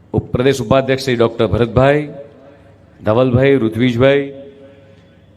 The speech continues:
સંદીપભાઈ, આ ત્રણેય ત્રિપુટી આખા ગુજરાત ભ્રમણ કરવાની જેણે જવાબદારી લીધી, એવા ત્રણેય ત્રિપુટી અમારી. સંસદ સભ્ય શ્રી રામભાઈ, શ્રી કેસરીસિંહજી, શ્રી પ્રકાશભાઈ, શ્રી હિતેશભાઈ,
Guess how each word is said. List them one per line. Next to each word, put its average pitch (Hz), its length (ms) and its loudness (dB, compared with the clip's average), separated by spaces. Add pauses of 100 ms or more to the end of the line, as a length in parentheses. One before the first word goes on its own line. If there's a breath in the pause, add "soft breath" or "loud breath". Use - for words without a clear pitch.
(300)
સંદીપભાઈ, 135 420 0
આ 127 100 2
ત્રણેય 143 360 -2
ત્રિપુટી 151 680 -2 (360)
આખા 131 260 -2
ગુજરાત 139 640 -2
ભ્રમણ 147 300 -2
કરવાની 135 360 -4
જેણે 127 240 -2
જવાબદારી 117 440 0
લીધી, 120 180 -2
એવા 117 140 0
ત્રણેય 117 280 -4
ત્રિપુટી 127 440 -2
અમારી. 139 320 -2 (720 loud breath)
સંસદ 123 260 -6
સભ્ય 120 260 -2
શ્રી 117 140 0
રામભાઈ, 127 680 2 (220)
શ્રી 104 160 -4
કેસરીસિંહજી, 135 920 0 (720 loud breath)
શ્રી 110 120 0
પ્રકાશભાઈ, 131 720 2
શ્રી - 280 -10
હિતેશભાઈ, 135 760 2